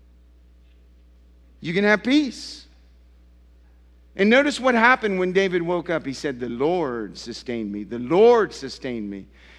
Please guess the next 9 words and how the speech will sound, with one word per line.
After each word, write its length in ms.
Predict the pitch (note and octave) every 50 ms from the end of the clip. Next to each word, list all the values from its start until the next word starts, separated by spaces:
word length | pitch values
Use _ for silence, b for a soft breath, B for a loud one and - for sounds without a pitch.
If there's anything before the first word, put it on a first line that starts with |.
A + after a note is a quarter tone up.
| b b
And 180 | E3 F3 - - - D3
listen, 360 | F3 G3 A3+ - - E3+ D#3+
don't 200 | D#3+ F#3 G3 F#3+
miss 220 | G3 G#3 G3+ -
this. 360 | - D3+ C#3 B2 - - - - _ _ _ _ _ _ _ _ _ _ _ _ _ - - -
Do 100 | A#2 E3
you 180 | F3+ F#3+ A3 B3
know 180 | B3+ C4 B3+
why 520 | A#3 G#3+ G#3+ G#3 G#3+ G#3 G#3 G3+ G3+ G#3